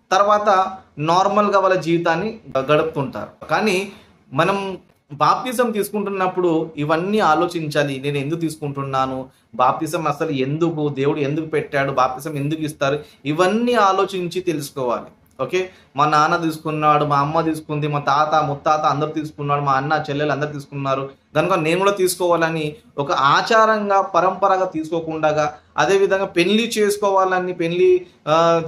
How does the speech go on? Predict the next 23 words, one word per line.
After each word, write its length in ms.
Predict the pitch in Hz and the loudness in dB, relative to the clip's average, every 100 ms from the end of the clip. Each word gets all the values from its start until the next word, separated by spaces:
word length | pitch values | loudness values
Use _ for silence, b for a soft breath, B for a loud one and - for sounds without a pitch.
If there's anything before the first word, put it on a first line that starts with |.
| 170 | 0
చేసుకోవాలంటే 500 | 170 185 185 185 180 | 0 2 4 4 2
బాప్తిసం 360 | 147 151 185 | 2 2 0
తీసుకోవాలని 600 | 170 165 165 165 165 190 160 | -2 -2 0 0 0 -4 -2
ఇలాంటి 420 | 165 185 185 - | 2 0 0 0
ఆలోచనతో 680 | 139 156 175 180 175 156 196 | 2 2 2 0 -2 -6 0
బాప్తిసం 500 | 147 139 - 156 165 | 2 2 -2 -10 -8
తీసుకోకూడదు. 840 | 147 135 - 123 120 110 104 104 - _ _ _ 127 | -6 -8 -6 -8 -8 -10 -12 -18 -18 _ _ _ -12
ఓకే, 360 | 110 165 170 - | -6 -6 -6 -4
ఇలాంటి 360 | 135 156 160 | -2 -2 0
ఆలోచనతో 540 | 147 135 147 143 139 160 | 2 2 0 -4 -6 0
బాప్తిసం 380 | 139 131 143 139 | 0 0 -4 -10
తీసుకోకూడదు. 580 | 120 123 117 110 113 B B 127 | -10 -10 -10 -10 -10 B B -2
ఒకవేళ 360 | 151 170 196 | 0 4 4
ఇలాంటి 500 | 190 165 190 202 202 | 4 4 2 0 2
ఆలోచనతో 640 | 185 180 180 180 185 175 | 4 4 2 0 -4 -4
మీరు 140 | 180 170 | -4 0
బాప్తిసం 380 | 151 147 170 165 | 2 2 -2 -8
తీసుకుంటే 680 | 156 - 156 151 135 143 B B - | -10 -10 -6 -2 -2 -4 B B -6
మీరు 200 | 147 156 | -4 -2
తీసుకున్న 400 | 156 151 175 175 | -4 -4 -4 0
బాప్తిసం 520 | 151 143 147 143 160 | 2 2 0 -6 -6
వ్యర్థమే 420 | 127 127 120 135 143 | -2 -2 -2 -2 -2
అయిపోతుంది. 480 | 110 113 - - | -4 -10 -14 -20